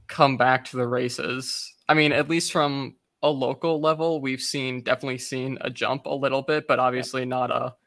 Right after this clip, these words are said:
four hundred eighty-six to five seventy-eight, which is just huge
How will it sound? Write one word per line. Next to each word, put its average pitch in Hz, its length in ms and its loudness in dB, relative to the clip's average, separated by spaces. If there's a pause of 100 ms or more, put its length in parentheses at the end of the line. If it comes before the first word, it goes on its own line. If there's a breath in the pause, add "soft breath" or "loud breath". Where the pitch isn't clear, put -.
(440)
four 139 280 2
hundred 131 320 2
eighty-six 123 520 -2
to 135 80 -8
five 127 340 0
seventy-eight, 120 580 -2
which - 200 -8
is 131 100 -8
just 123 240 -6
huge 131 920 -4